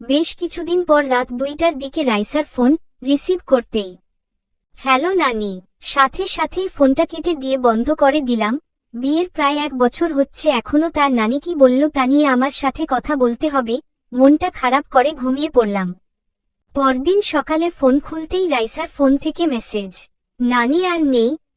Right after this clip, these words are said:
যত দ্রুত পারেন আপনি বাড়ি আসেন,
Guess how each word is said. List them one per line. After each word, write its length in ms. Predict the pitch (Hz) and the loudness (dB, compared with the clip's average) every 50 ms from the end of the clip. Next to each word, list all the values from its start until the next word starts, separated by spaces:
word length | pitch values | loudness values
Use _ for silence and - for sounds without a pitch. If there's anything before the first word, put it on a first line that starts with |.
| _ - | _ -4
যত 280 | 220 240 254 254 254 - | 2 4 4 4 4 2
দ্রুত 380 | 359 349 269 262 277 285 - 359 | -4 -4 -2 -2 -2 -2 0 -2
পারেন 380 | 359 - 311 285 277 302 330 320 | 0 0 2 2 2 4 4 4
আপনি 340 | 277 247 - - 302 330 | 4 2 2 2 0 2
বাড়ি 300 | 302 - 214 214 240 277 | 2 2 0 0 2 2
আসেন, 400 | 277 240 233 - - 226 233 294 | 2 0 0 -4 -2 0 0 0